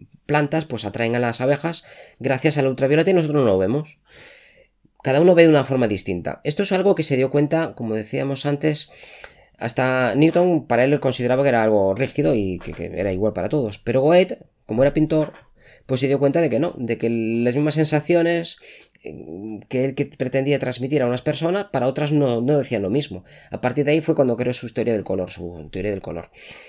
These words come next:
¿Y qué es el color? El color. El color se diferencia básicamente por tres factores: el matiz,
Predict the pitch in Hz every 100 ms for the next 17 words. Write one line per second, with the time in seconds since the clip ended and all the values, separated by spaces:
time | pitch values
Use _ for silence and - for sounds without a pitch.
0 | - 156 151 175 175 170 196 165 - _
1 | _ - - - - - - - - -
2 | 120 110 95 - 117 147 143 156 160 160
3 | 170 165 170 170 - - - - _ 139
4 | 139 156 143 139 151 165 - 123 113 -
5 | 147 - 107 - 82 82 95 - _ _
6 | - _ _ 113 113 123 156 226 220 -